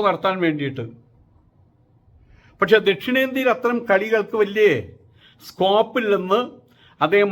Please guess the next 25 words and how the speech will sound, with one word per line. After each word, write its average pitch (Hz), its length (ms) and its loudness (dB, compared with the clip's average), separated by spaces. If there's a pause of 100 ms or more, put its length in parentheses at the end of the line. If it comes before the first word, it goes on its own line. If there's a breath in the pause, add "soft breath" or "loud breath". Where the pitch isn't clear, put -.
മനസ്സിലാക്കിയിട്ടുണ്ടോ 196 920 0
എന്നറിയില്ല. 190 340 0
ഇപ്പം 185 180 -2
തൃശ്ശൂർ 214 460 0 (540 soft breath)
കഴിഞ്ഞ 185 260 2
ആഴ്ച 196 220 0
വന്നിരുന്നു. 165 360 -4 (1500 soft breath)
ഇനിയിപ്പോൾ 226 340 4
തൃശ്ശൂർ 214 320 2 (140)
സുരേഷ് 202 380 2
ഗോപിയുടെ 220 360 0 (100)
മകളുടെ 208 360 0
കല്യാണത്തിന് 196 500 -4
വരികയാണ്. 180 500 -4 (520)
ഇതിനു 156 160 -2
മുമ്പ് 175 180 2
എത്ര 185 240 0
പാവങ്ങളുടെ 175 500 2
കല്യാണം 175 320 0
ഇവിടെ 190 200 0
നടന്നു, 185 300 -2
വിളിച്ചാൽ 202 300 0
വരുമോ? 190 260 -2 (1200 soft breath)
സുരേഷ് 214 480 4
ഗോപിയെ 208 320 2